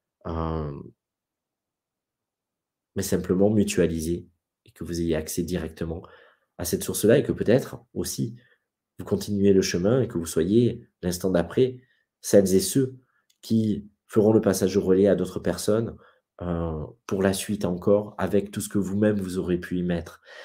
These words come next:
Et je crois vraiment à ces passages au relais, à ces transmissions-là. Donc c'est vraiment dans ce sens-là. Et c'est un label d'excellence parce que quand on intègre ce réseau, eh bien, on va aussi bosser ensemble. Il y a un groupe et, euh, et on va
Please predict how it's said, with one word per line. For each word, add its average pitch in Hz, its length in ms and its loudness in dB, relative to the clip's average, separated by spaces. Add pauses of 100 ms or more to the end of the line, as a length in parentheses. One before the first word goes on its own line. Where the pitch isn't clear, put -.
(200)
Et 92 400 2
je - 80 -8
crois - 160 -2
vraiment 107 320 4
à 104 60 4
ces - 160 -6
passages 85 340 -2
au 87 60 0
relais, 95 220 2
à 87 40 0
ces 87 160 -4
transmissions-là. 85 1120 -4 (840)
Donc 87 160 -12
c'est 90 160 -2
vraiment 92 260 -4
dans 87 100 -6
ce 80 140 -8
sens-là. 117 360 -4 (260)
Et 95 60 2
c'est 107 120 2
un 101 60 4
label 90 320 4
d'excellence 90 500 0
parce - 160 -4
que - 80 -8
quand - 280 -10
on 80 80 -10
intègre 87 520 0 (500)
ce - 160 -4
réseau, 90 460 2 (240)
eh 78 60 -10
bien, 123 300 2
on 95 60 -4
va 90 180 2
aussi 151 300 -2
bosser 92 320 0
ensemble. 95 480 -4
Il - 80 -8
y 80 80 -4
a 64 80 -4
un 71 120 -10
groupe 131 420 0 (480)
et, 90 280 0
euh, 85 220 0 (120)
et 90 160 0
on 80 140 -4
va 80 440 -2